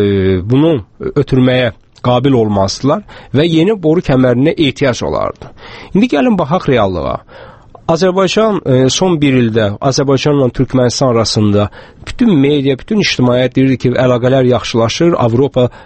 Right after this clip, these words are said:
e, çox sevincək bəyanatlar verirdi və birdən-birə iki min doqquzuncu ilin yayında biz, e, müşahidə etdik ki, Türkmənistan bizim, e, lə məsələləri Avropa, e, belə deyim, beynəlxalq iqtisadi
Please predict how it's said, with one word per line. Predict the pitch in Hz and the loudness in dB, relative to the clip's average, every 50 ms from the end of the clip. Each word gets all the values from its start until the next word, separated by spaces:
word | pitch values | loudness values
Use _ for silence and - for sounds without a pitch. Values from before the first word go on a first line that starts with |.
| - - | -6 -2
e, | - 113 107 104 104 104 107 | 0 2 2 4 2 2 0
çox | 104 - - 131 120 - - | 0 0 -2 -2 -2 -2 -6
sevincək | - 117 - - 139 120 120 120 120 113 131 123 113 - - - 113 107 | -8 -6 -2 -2 0 0 0 0 2 2 0 0 0 -4 -6 -6 -6 -4
bəyanatlar | 120 120 117 117 120 113 - - 185 208 214 | -2 -2 0 0 -2 -2 0 0 0 0 2
verirdi | 202 202 202 208 214 196 220 214 208 - - - - - _ - | 2 0 0 0 0 -2 -2 -4 -4 -6 -14 -20 -20 -8 _ -4
və | 143 131 | -2 0
birdən-birə | 143 139 135 151 180 185 165 147 147 160 185 202 180 - _ _ | 0 0 2 2 0 0 0 2 2 0 0 -2 -4 -10 _ _
iki | - 135 - 147 143 | -12 -6 -2 0 2
min | 135 123 | 2 2
doqquzuncu | 120 123 - - 127 113 123 123 120 113 127 | 0 -2 0 -2 -2 0 2 2 2 2 2
ilin | 127 120 117 107 101 - - - - - - _ _ - - - - - - - - - | 2 2 2 0 -2 -4 -10 -20 -20 -20 -20 _ _ -20 -20 -20 -20 -20 -18 -16 -2 0
yayında | 113 117 110 117 117 110 117 120 143 170 180 - - - - - - | 2 2 2 0 0 0 2 0 0 0 -2 -6 -14 -20 -20 -12 -2
biz, | - 120 117 - - | 0 0 0 0 -2
e, | - 113 113 104 101 101 95 101 98 117 | -2 0 2 2 4 4 4 4 2 2
müşahidə | 117 - 135 123 120 117 131 131 | 2 2 0 0 0 0 -2 -4
etdik | - - - 160 156 - | -4 -2 -4 -6 -6 -2
ki, | - 180 185 - - - - - - - - | -2 -2 -2 -2 -6 -16 -20 -20 -18 -12 -4
Türkmənistan | - 123 - - 127 120 120 113 - - 180 214 214 - - - - - - - | -2 -2 0 2 0 0 0 0 -2 -2 -2 -2 -4 -6 -10 -18 -20 -12 -4 -2
bizim, | 120 - 147 165 - - | 0 2 2 0 0 0
e, | - - 113 110 107 107 104 104 101 101 101 101 98 95 95 98 | 0 0 0 2 2 2 2 2 2 2 2 2 2 2 2 2
lə | 110 110 110 | 2 2 0
məsələləri | 113 110 - - 117 117 113 117 120 123 160 196 190 - _ - - - - - _ | 0 -2 -2 -2 0 2 2 2 2 2 0 -2 -4 -6 _ -20 -20 -20 -20 -6 _
Avropa, | 135 123 117 131 160 151 - 151 143 139 - | -2 -2 0 0 -2 0 0 0 -2 0 0
e, | - 110 110 107 104 104 104 101 | 0 0 2 2 2 2 2 2
belə | 95 110 113 120 117 | 0 0 0 0 0
deyim, | 98 101 95 92 95 | 0 0 -2 0 -2
beynəlxalq | 123 117 120 113 107 - 156 160 - - - | 0 0 0 -2 -2 0 -2 -2 -2 -4 -8
iqtisadi | - - - 120 113 131 | -6 -2 0 0 2 2